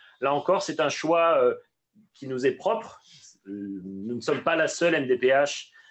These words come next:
euh, le seul département à avoir fait ce choix, mais nous, il nous semblait naturel que ce soit la co-, la commission exécutive qui porte, euh, la communauté trois cent soixante. Donc, commission exécutive de la M D P H qui est comité de pilotage,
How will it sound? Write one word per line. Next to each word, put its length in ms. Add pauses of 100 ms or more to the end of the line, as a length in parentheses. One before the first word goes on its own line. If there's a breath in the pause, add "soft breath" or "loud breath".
(240 soft breath)
euh, 280
le 100
seul 280
département 600
à 20
avoir 240
fait 140
ce 120
choix, 280
mais 160
nous, 140
il 80
nous 80
semblait 280
naturel 640 (420 soft breath)
que 120
ce 120
soit 240
la 120
co-, 240
la 240
commission 400
exécutive 600
qui 140
porte, 400
euh, 300 (260 loud breath)
la 120
communauté 480
trois 180
cent 120
soixante. 440 (760 loud breath)
Donc, 200 (520 loud breath)
commission 480
exécutive 580
de 100
la 120
M 140
D 100
P 140
H 460
qui 200
est 160
comité 380
de 60
pilotage, 640